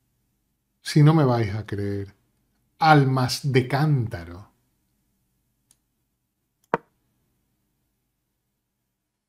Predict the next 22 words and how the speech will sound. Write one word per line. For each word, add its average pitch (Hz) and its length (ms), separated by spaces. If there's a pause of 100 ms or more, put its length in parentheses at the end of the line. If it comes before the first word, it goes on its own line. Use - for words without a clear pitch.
(160)
Mira, 131 220
tengo 170 180
el 202 60
plan 208 220
de 208 140
comerme 180 360
su 196 140
dama, 147 320
si 117 140
no 107 100
se 110 140
da 104 120
cuenta. 95 380 (800)
Vaya. 143 840 (2500)
Se - 260
ha 160 60
dado 185 340
cuenta, 208 680
se - 160
ha 165 40
dado 190 320
cuen, 165 680